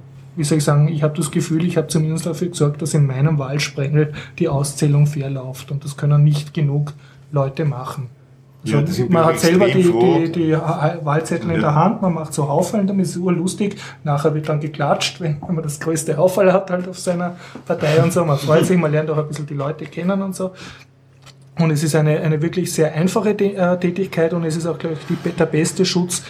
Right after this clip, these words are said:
Speaker 1: gegen elektronische manipulierbare Wahlcomputer, die es ja in verschiedenen Ländern versucht werden einzusetzen, auch übrigens in Österreich bei der Ö-H-Wahl wird das ja versucht
Speaker 2: Mhm.
Speaker 1: mit der elektronischen
Speaker 2: Ja.
Speaker 1: Wahl. Und ich glaub, das Beste, was man da tun kann, ist einfach hinzugehen,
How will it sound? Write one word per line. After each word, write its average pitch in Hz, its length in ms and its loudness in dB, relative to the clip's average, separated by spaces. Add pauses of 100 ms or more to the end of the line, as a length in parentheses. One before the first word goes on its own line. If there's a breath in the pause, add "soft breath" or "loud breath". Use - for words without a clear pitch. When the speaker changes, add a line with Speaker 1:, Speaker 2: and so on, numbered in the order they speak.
(240 loud breath)
Speaker 1:
gegen 160 240 0
elektronische 156 800 0
manipulierbare 156 840 2
Wahlcomputer, 151 720 -2
die 156 140 -6
es 147 120 -4
ja 151 100 2
in 143 260 4 (220 loud breath)
verschiedenen 156 480 0
Ländern 143 320 2
versucht 147 380 -4
werden 151 120 4
einzusetzen, 151 600 -2
auch 147 160 -2
übrigens 170 460 0
in 160 80 -2
Österreich 143 540 0
bei 156 100 -4
der 156 140 -2
Ö-H-Wahl 139 480 -2
wird 143 160 -10
das 151 120 -12
ja 160 80 -12
versucht 107 380 -4
Speaker 2:
Mhm. 156 80 -4
Speaker 1:
mit 143 80 -4
der 160 80 0
elektronischen 147 580 0
Speaker 2:
Ja. 139 80 2
Speaker 1:
Wahl. 143 220 2 (380 loud breath)
Und 160 220 0
ich 147 140 -4
glaub, 143 160 -2
das 151 160 -6
Beste, 170 320 2
was 165 160 2
man 170 100 2
da 175 80 -4
tun 175 240 -2
kann, 160 320 -2
ist 180 180 2
einfach 156 440 0 (260 loud breath)
hinzugehen, 175 760 2